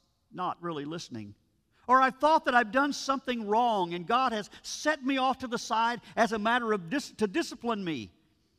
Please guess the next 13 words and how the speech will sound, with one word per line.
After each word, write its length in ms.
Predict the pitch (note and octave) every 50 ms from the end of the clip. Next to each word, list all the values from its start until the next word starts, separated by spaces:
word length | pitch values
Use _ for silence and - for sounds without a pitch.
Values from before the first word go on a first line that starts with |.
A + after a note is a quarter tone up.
| _ _ _ _ _ _ _ _ _ _
But 120 | - -
that's 240 | - F3+ F#3+ - -
not 260 | G3 F3+ D#3+ - -
scriptural 500 | - - - - G#3+ G3+ - - F3+ E3
in 100 | E3+ F3
any 140 | F3 F3 E3+
way. 420 | D#3 E3+ G#3 F#3+ D3 A2+ G2+ F#2+ - _ _ _ _ _ _ _ _ _ _ _ G#2+
In 60 | G#2+
fact, 300 | - G3 F#3+ F3+ - -
the 60 | F3
success 540 | - - F3+ - - - G#3+ G3+ F3+ - -
we 120 | F3 D#3+
have 340 | D#3 F#3+ F#3+ F#3+ F#3 D#3